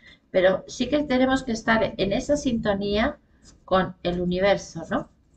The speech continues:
Y las cosas se dan, las cosas se van a dar. ¿M? Vas a tener varias opciones, vas a tener que decidir sobre, mm, sobre algunas opciones. Puede que tengas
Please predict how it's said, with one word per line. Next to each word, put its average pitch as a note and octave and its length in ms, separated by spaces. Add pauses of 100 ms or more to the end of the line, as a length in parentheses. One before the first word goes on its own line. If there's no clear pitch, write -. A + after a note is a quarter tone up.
(1040)
Y E3+ 60
las E3+ 200
cosas A#3 400
se G3 120
dan, F3 460
las F3 220
cosas G3 480
se F#3 120
van E3+ 200
a E3 100
dar. D3+ 200 (340)
¿M? G#3+ 200 (640)
Vas - 200
a E4 80
tener D4+ 300
varias D4 360
opciones, C#4 440
vas B3+ 220
a C4+ 40
tener C#4 300
que B3+ 200
decidir B3 800 (280)
sobre, F3+ 520
mm, F#3+ 520
sobre G#3 280
algunas A#3 420
opciones. F#3 420
Puede G3 300
que G#3+ 120
tengas G3+ 480